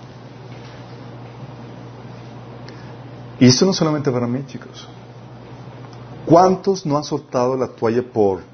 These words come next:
divorcios, caídas en pecado, depresiones, por no vencer en luchas que han tenido? Y a veces pensamos que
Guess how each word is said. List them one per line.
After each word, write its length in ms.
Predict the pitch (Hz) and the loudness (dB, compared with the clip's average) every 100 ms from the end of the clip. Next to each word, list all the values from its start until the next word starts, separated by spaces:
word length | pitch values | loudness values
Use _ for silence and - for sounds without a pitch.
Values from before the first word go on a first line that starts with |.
| - - - - - - - - | -20 -20 -20 -20 -20 -20 -20 -10
divorcios, 960 | - 95 98 104 - 127 - - - - - | 0 8 8 8 2 -10 -12 -16 -16 -18 -2
caídas 460 | 107 98 98 113 - | 4 4 2 -4 -8
en 80 | |
pecado, 300 | 101 98 92 98 107 | -10 -8 -8 -10 -8
depresiones, 1000 | 107 - 107 113 101 110 127 - - - - - - - - - - - - - - - | -8 -8 -8 0 0 0 -8 -14 -16 -18 -18 -18 -18 -18 -18 -16 -16 -16 -16 -16 -8 4
por 120 | 107 | 6
no 140 | 110 | 8
vencer 340 | 123 123 - 120 | 6 0 0 -2
en 120 | 113 | 0
luchas 240 | 104 - | -4 -8
que 80 | - | -10
han 80 | 95 | -10
tenido? 260 | 101 87 80 - - - - - - - - - - - - - - - - - - - - - - - - - - - - - - - | -8 -10 -10 -14 -16 -16 -16 -16 -16 -16 -16 -16 -16 -16 -16 -16 -16 -16 -16 -16 -16 -16 -16 -16 -16 -16 -16 -16 -16 -14 -14 -14 -8 4
Y 60 | |
a 20 | 160 | 6
veces 140 | 180 | 8
pensamos 500 | - 135 147 175 175 | 4 4 0 -2 -4
que 240 | - 127 | 0 -2